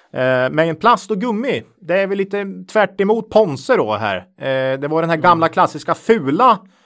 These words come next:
Speaker 1: här.
Speaker 2: Ja, ja.
Speaker 1: Eh, men känns som att plast och gummi kommer man ändå behöva under <laughs> överskådlig tid. Eller?
Speaker 2: Ja, det,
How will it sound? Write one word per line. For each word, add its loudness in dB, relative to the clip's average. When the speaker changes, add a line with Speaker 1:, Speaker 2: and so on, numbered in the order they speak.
Speaker 1:
här. 0
Speaker 2:
Ja, -2
ja. -4
Speaker 1:
Eh, -2
men -2
känns -6
som -4
att -4
plast -4
och -6
gummi -4
kommer -4
man -2
ändå -2
behöva 0
under 0
<laughs> 2
överskådlig 0
tid. -2
Eller? 4
Speaker 2:
Ja, 4
det, -4